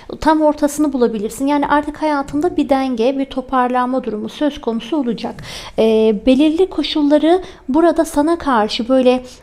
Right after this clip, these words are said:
e, e, manevra almış, sana sanki böyle olmuşları, olacakları, her şeyi dert ettirecek bir konuşma gerçekleşmiş. Ee, bu iş yerinin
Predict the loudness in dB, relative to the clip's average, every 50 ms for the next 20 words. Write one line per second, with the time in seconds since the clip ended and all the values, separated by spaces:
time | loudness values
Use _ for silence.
0 | -8 -4 -2 0 0 2 0 0 0 -2 -6 -10 -20 -20 -20 -16 -14 -12 -10 -10
1 | -8 -6 -2 0 0 2 4 4 4 4 4 4 2 4 4 4 4 4 2 -4
2 | -8 -10 -4 -2 -2 0 0 -2 -2 -2 0 0 0 -2 -2 -2 2 4 4 6
3 | 6 4 2 4 4 4 4 4 2 0 -2 -2 -2 0 2 2 4 4 2 2
4 | 0 -2 -4 -2 -4 -4 -4 0 0 0 0 0 0 -2 -2 -2 -4 -6 -4 -4
5 | -4 -2 0 0 0 -2 -2 -4 -6 -6 -4 -8 -6 -6 -6 -8 -8 -8 -10 -8
6 | -4 -4 -4 -4 -4 -10 -18 -18 -18 -20 -20 -10 -2 -2 0 0 -2 -4 -6 -6
7 | -4 -2 -2 -2 -2 -2 -4 -6 -8 -10 -8 -10 -10 -10 -8 -6 -6 -6 -6 -6
8 | -8 -14 -16 -20 -20 -20 -12 -4 -2 -2 0 0 -2 -2 -4 -4 -6 -6 -6 -8
9 | -6 -6 -2 -2 -2 0 0 -4 -4 -4 -6 -4 -2 -2 0 0 2 0 2 0
10 | -2 -4